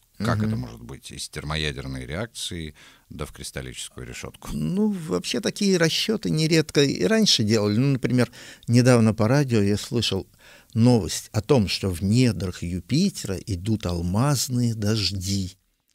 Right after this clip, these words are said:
Speaker 2: И это правда, это может быть. В любой гигантской планете довольно много углерода, и под большим давлением каждый знает, что углерод превращается в алмазы. Алмазы довольно плотные, и они тонут потом в атмосфере этой планеты.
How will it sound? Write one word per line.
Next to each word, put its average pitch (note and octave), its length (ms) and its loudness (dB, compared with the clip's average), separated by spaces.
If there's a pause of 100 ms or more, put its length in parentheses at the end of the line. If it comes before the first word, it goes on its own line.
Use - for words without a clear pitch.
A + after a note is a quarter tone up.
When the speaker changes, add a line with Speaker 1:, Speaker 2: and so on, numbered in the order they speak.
(140)
Speaker 2:
И G3+ 60 4
это A#3 140 0
правда, F#3+ 360 -2
это D#3+ 120 -2
может D3+ 300 0
быть. A2+ 260 0
В G#2 100 -4
любой B2 280 4
гигантской G#2+ 540 0
планете F3+ 520 2 (300)
довольно B2+ 300 6
много A2 280 4
углерода, G#2 640 2
и A2+ 80 0
под G#2 160 -4
большим G#2+ 340 0
давлением G2 480 0
каждый F#2+ 360 -2
знает, F#2+ 360 -2
что - 180 -4
углерод F#2 380 -2
превращается A2 720 -2
в E2 60 -8
алмазы. B2+ 480 2 (280)
Алмазы A2+ 440 4
довольно G#2+ 360 4
плотные, G3+ 600 2
и - 20 4
они D3 200 2
тонут E3 520 0
потом - 360 -2 (240)
в A#2 80 -4
атмосфере A2 540 -2
этой A2 180 -6
планеты. F#2+ 460 -4